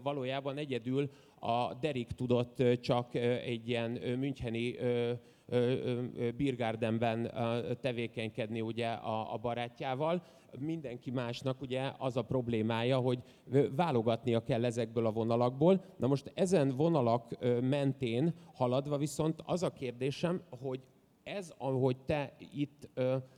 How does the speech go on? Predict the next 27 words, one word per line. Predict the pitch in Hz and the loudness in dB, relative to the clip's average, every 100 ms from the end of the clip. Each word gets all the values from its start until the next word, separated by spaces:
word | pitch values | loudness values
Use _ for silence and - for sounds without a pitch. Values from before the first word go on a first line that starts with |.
| - - | -20 -6
úgy | 185 196 | -4 -2
építed | 165 - 135 135 123 | -2 -2 -6 -4 -6
föl | - 131 107 98 101 - - - | -6 -2 0 -2 -6 -18 -20 -6
a | 113 110 | -6 -4
cselekményt, | 160 143 123 - 107 95 98 - _ _ | -4 -2 -4 -6 -8 -8 -14 -20 _ _
hogy | 120 120 120 - - - | -2 0 0 -10 -16 0
valóban | 165 190 151 147 | 2 2 0 0
elengedsz | 151 131 113 110 104 - | 2 2 4 2 0 -2
szálakat, | 107 98 101 - 98 98 - - | -2 0 -2 -2 -4 -6 -12 -8
és | 117 - | -6 -2
nem | 156 | 0
azért | 147 135 131 | 2 2 0
engeded | 123 120 117 120 120 | 2 0 0 0 0
el, | 120 | 2
ahogy, | 117 120 120 117 104 | 0 0 -2 -6 -4
ö, | 120 120 120 | -2 -2 -4
szegény | 127 147 123 120 | -6 -6 -4 -2
Rejtő | 123 120 - 113 | -2 -2 -4 -4
Jenő, | 117 117 110 | -2 -4 -4
akit | 113 110 123 - | -6 -6 -10 -10
ugye, | 117 117 117 - - - | -10 -8 -10 -14 -20 -2
ö, | 117 117 | 0 2
veled | 123 123 - | 0 -2 0
kapcsolatban | 135 - 117 117 117 | -2 0 -2 0 -2
még | 120 113 - | 0 0 0
korábban | 139 123 117 120 | 0 0 2 0
emlegettek, | 123 123 104 110 107 - 127 | 2 2 2 2 0 -2 -2